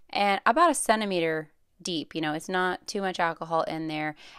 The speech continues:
And then just saturate your brush, you know, kinda do the best you can. And some of them will be more difficult than others. Leave it overnight. This is the next morning. And so this thing has been in here, like,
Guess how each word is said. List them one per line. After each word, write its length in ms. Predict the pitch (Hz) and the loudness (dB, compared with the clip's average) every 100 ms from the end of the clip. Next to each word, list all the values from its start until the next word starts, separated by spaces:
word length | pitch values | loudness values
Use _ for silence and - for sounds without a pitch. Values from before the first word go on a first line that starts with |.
| - | -6
And 200 | 185 180 | -4 2
then 260 | 175 170 170 | 2 4 2
just 240 | 190 - | -2 0
saturate 480 | 175 175 - 233 233 | 4 2 2 -2 -2
your 140 | 226 | -4
brush, 480 | 208 185 175 180 - | 0 4 6 4 0
you 80 | 180 | -4
know, 120 | 165 | -4
kinda 360 | 165 175 175 180 - - - - | -2 -2 -2 -4 -10 -20 -20 -10
do 140 | 185 | -6
the 100 | 185 | 0
best 260 | 185 190 - | 2 0 -2
you 80 | 214 | -8
can. 520 | - 175 156 160 185 - - - - | 0 2 2 -2 -6 -14 -20 -20 -8
And 500 | - 190 185 180 180 | -2 2 2 2 0
some 220 | - 190 196 | 2 2 2
of 120 | 196 | 2
them 280 | 190 185 185 | 2 2 2
will 120 | 180 | 0
be 400 | 175 175 170 175 - | 0 -2 -4 -6 -4
more 180 | 180 | 0
difficult 360 | 180 175 - 175 | 0 -2 -4 -4
than 100 | 185 | -2
others. 340 | 160 160 165 | -4 -4 -6
Leave 240 | 185 214 247 | -6 -4 2
it 80 | 247 | 2
overnight. 760 | 247 254 269 247 156 190 254 - | 4 4 4 4 2 -2 -6 -10
This 160 | 185 | -10
is 140 | 208 202 | -8 -6
the 100 | 170 | -4
next 340 | 165 - - | -4 -6 -8
morning. 480 | 196 180 180 180 185 - - - _ - | -4 -2 -2 -4 -8 -14 -20 -20 _ -6
And 480 | 185 175 170 170 170 | -2 0 -2 -2 -4
so 200 | - 175 | -2 -2
this 160 | 208 | -2
thing 220 | - 202 196 | -6 -6 -4
has 120 | 170 | -4
been 200 | 180 175 | -2 -2
in 120 | 170 | -4
here, 260 | 170 165 160 | -4 -6 -6
like, 420 | 156 151 - | -6 -8 -14